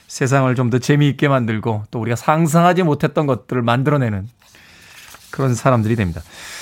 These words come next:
저도 대학교 다닐 때 이렇게 시험 보고 나면은 성적표에, 에, 점수가 아니라 이제 A, B, C, D 이렇게 나오잖아요. 예.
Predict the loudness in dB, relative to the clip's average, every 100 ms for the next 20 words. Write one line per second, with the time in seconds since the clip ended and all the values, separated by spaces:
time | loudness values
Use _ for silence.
0 | -6 0 0 4 2 2 0 0 2 0
1 | 0 -6 _ _ -20 _ _ _ _ _
2 | _ _ _ _ _ -8 -6 2 2 4
3 | 4 4 4 2 0 -4 -2 -2 0 2
4 | 4 2 -2 -8 _ -18 -16 -16 -18 _
5 | _ _ _ -4 0 0 2 0 2 0
6 | 0 2 2 2 -2 -4 -2 -2 -2 -2
7 | 0 0 -4 -8 -12 -14 _ -20 -20